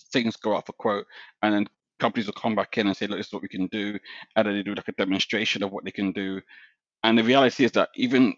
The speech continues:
with that demonstration, that won't be the finished product, what they can actually deliver, 'cause that company's not that good, but they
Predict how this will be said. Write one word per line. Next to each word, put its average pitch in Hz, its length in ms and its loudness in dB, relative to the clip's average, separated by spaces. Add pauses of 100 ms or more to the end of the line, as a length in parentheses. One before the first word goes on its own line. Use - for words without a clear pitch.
with 123 140 -2
that 92 160 -2
demonstration, 110 640 0
that 107 220 -2
won't 117 260 -2 (160)
be 110 320 0 (320)
the - 60 0
finished - 440 0
product, 104 480 2
what 107 200 -4
they 101 100 -4
can - 200 -4
actually - 320 -4
deliver, 107 340 -2
'cause - 160 -8
that - 140 -2
company's 104 380 -2
not 90 140 -4
that 73 160 -6 (120)
good, 135 240 4 (320)
but 101 100 0
they 101 100 2